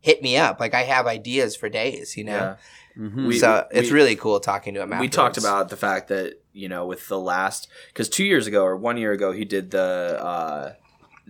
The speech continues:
Speaker 2: edit premiere in one of the, in the Grain Theory hotel room, uh, for,
Speaker 3: Yeah. Yeah, he did.
Speaker 2: um, research. What's it
Speaker 3: The
Speaker 2: called?
Speaker 3: Summer Research
Speaker 2: Summer
Speaker 3: Pro
Speaker 2: Research,
Speaker 3: Forum.
Speaker 2: yeah. And of course, Grain Theory filmed everybody's reactions for that, which I thought was a genius move on Jake's part for just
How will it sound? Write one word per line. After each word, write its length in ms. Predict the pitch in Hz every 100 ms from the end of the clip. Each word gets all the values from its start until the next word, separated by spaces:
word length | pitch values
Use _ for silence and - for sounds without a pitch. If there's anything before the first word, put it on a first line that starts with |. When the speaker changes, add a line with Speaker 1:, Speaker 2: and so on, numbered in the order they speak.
| -
Speaker 2:
edit 220 | 117 -
premiere 340 | - 113 104 101
in 240 | 101 107
one 140 | 107 104
of 80 |
the, 80 | 95 -
in 120 | 110
the 240 | 104 98 90
Grain 240 | - 101 101
Theory 200 | 104 92
hotel 420 | 92 - 104 117
room, 400 | 95 87 78 87 _ _ _ _ _
uh, 380 | 95 87 80 78
for, 480 | - 104 98 92 90
Speaker 3:
Yeah. 240 | - 147 123 _ -
Yeah, 160 | 95 90 87 82
he 40 |
did. 80 | 82
Speaker 2:
um, 100 | 78 _ _ -
research. 420 | 107 110 107 95
What's 160 | 98
it 60 | 110
Speaker 3:
The 60 | 127
Speaker 2:
called? 100 | 90
Speaker 3:
Summer 320 | 143 139 143
Research 240 | 135 139 - 127
Speaker 2:
Summer 100 | 113
Speaker 3:
Pro 100 | 113
Speaker 2:
Research, 360 | 113 110 101 90
Speaker 3:
Forum. 40 |
Speaker 2:
yeah. 240 | 123 87 76 - - _ -
And 360 | 113 107 98 - - _ -
of 100 | -
course, 200 | 127 110
Grain 180 | 113 107
Theory 160 | 113
filmed 300 | 98 - 101
everybody's 400 | 95 95 95 92
reactions 420 | 92 92 92 98 87
for 80 |
that, 160 | 90 85
which 140 | 80
I 60 | 90
thought 200 | 95 85
was 240 | 82 85
a 100 | -
genius 460 | 87 - 98 92 85
move 180 | 98 87
on 160 | 82
Jake's 280 | 85 85 82
part 320 | - 87 78
for 160 | - 82
just 240 | 80 80